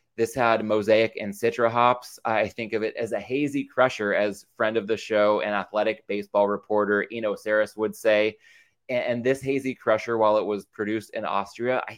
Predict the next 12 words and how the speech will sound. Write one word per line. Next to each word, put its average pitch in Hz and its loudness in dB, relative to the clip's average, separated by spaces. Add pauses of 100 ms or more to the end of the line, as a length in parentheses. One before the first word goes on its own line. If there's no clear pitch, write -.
think 135 -10
it - -10
goes 135 2 (140)
toe-to-toe 123 4
with 107 0
some 120 -4
of 107 -4
the 101 -6
top-tier 127 -2
takes 120 -2
I've 107 -2
had 110 2